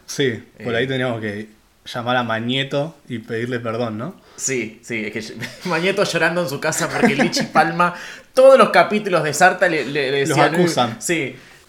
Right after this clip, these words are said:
Speaker 1: Aparte se lo toma re personal, nunca dijimos Clarín particularmente, pero no importa.
Speaker 2: <laughs> No, de una. Y hablando de Clarín, tengo una noticia que saqué de ese diario porque uno, uno, la gente siempre le pregunta de dónde sacamos las noticias y, eh, las respuestas siempre son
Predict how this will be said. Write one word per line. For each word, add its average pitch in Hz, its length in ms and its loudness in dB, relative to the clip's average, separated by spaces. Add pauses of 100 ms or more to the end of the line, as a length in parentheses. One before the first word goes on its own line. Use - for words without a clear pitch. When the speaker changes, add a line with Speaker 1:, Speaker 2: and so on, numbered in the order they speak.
Speaker 1:
Aparte 151 300 -2
se 135 80 0
lo 117 60 2
toma 135 180 6
re 139 100 2
personal, 127 380 0
nunca 143 200 2
dijimos 123 360 -2
Clarín 131 360 2
particularmente, 127 680 0
pero 123 160 0
no 135 40 0
importa. 143 460 4 (160)
Speaker 2:
<laughs> - 140 -6
No, 151 120 -2
de 139 140 -10
una. - 440 -16 (640)
Y - 60 -2
hablando 240 300 6
de 214 80 4
Clarín, 208 280 4 (160)
tengo 233 180 4
una 214 100 4
noticia 202 400 0
que 175 40 0
saqué 170 360 2
de 165 100 2
ese 156 160 -2
diario 170 320 2
porque 147 320 -8 (340)
uno, 175 280 -2
uno, 160 360 -2
la 131 100 -2
gente 165 160 -4
siempre 147 200 -4
le 127 40 -4
pregunta 123 280 -2
de 110 60 2
dónde 117 180 -4
sacamos 110 360 -6
las 104 80 -6
noticias 117 580 -6 (240)
y, 131 300 -6 (240)
eh, 104 260 -4
las 107 100 -2
respuestas 143 300 -6
siempre 143 220 -6
son 139 320 -6